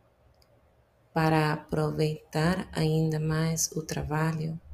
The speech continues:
recomendo fazer em torno vi-, de vinte e um dias, para assim nos deixar surpreender pelas mudanças e fortaleza interna que temos.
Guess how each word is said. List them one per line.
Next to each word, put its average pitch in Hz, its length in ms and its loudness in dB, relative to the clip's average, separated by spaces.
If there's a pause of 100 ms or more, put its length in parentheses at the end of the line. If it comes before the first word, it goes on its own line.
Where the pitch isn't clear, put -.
(320)
recomendo 165 580 2
fazer 170 640 0
em 165 100 0
torno 170 460 2
vi-, 175 160 2
de - 200 0
vinte 202 420 2
e 226 60 4
um 233 140 4
dias, - 800 -2 (1300)
para 165 260 2
assim 180 840 4
nos 165 200 6
deixar 160 420 4
surpreender 160 800 0 (1160)
pelas - 340 0
mudanças 165 720 2
e - 60 -4
fortaleza - 720 0
interna - 560 -2
que - 160 -12
temos. - 720 -4